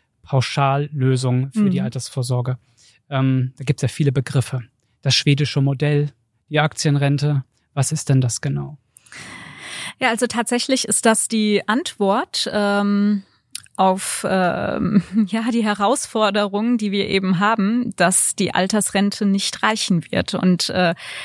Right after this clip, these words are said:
Speaker 2: es gibt Parteien, die sagen, „Na ja, gut, komm, wir, ähm, verbessern einfach die gesetzliche Rente, so wie sie ist, lassen wir sie. Aber wir verbessern das.“ Davon halte ich relativ wenig, weil, ähm,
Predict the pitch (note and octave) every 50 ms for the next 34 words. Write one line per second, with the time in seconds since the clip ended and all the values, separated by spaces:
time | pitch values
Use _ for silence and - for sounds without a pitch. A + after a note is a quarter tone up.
0 | - - - G#3+ - - E4 - _ - - - - A#3+ A#3 A#3+ B3 B3+ B3+ B3+
1 | B3 - G#3+ G3 G#3+ G3+ G3+ G#3 G3+ A3 G#3+ G3 F#3+ F#3+ F#3+ F#3 - D4 D#4+ -
2 | - - B3 B3 B3+ A3+ G#3 G#3 G3+ G3 F#3+ F#3+ F#3 - F#3 F#3 F#3 F#3 F3 F3
3 | F3+ G3 - - G3+ F#3+ - - - - G#3+ G3 A3+ B3+ - - C4+ - - F#3+
4 | A3 - A3 G#3+ - - A3 F#3 G#3+ - G3+ F#3 - - G#3 F#3 - G3 - G3
5 | A3+ C#4 C#4 - C4 G3+ G3+ G3 F#3 F#3 F3 F#3 F#3+ - B3 - - - - F#3+
6 | F3 E3+ A3 - - - C4 B3+ B3 A#3+ C4 C4 A3+ A3 B3 C4 D4+ F#4 - -
7 | _ - - _ - - - G3 F#3 G3+ F#3 F3 G3 F#3 - - - - - F#3+
8 | - - C4 B3+ C4+ C4+ D4 E4+ - - G#3+ G3 - F#3+ F3 D#3 E3 - - -
9 | - - - - - - - - - - - - - - - D#3 - F#3+ F#3+ G#3
10 | B3 C#4 - - F#3+ F3+ F3 F3 F3 F3 F3+ - - - - - - - - -
11 | - - - - - F#3 F3 E3+ F3+ - E3 F3 - -